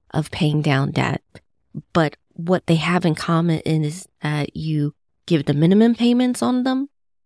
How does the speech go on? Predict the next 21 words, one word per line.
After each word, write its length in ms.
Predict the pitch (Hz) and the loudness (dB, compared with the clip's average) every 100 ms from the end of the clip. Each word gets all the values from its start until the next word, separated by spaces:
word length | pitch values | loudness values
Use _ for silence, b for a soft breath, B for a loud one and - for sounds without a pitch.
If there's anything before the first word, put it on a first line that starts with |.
| _ | _
and 140 | 180 170 | -4 -2
then 160 | 160 | 0
you 120 | 160 156 | -2 -2
focus 480 | 165 156 165 147 - | -2 -2 -2 -6 -8
on 320 | 151 151 147 | -6 -4 -2
one 260 | 147 143 143 | 0 0 0
at 240 | 143 143 | -2 -2
a 60 | 135 | -2
time. 340 | - 107 - - - | -2 -4 -4 -8 -6
It's 180 | 175 | -2
that 160 | 185 180 | 0 0
idea 440 | 143 160 175 180 | 2 2 4 4
of 100 | 156 | 4
your 200 | 170 170 | 2 2
attention 600 | 160 - - 190 180 180 | 2 0 0 2 2 2
and 160 | 160 151 | 2 2
energy 340 | 156 156 156 | 2 0 0
is 240 | - 147 - | -2 -4 -6
focused 720 | - - 196 196 - 156 - | -10 -2 2 2 2 -2 -4
on 360 | 143 147 151 170 | -4 -2 -2 2
one 400 | 175 165 135 | 4 4 2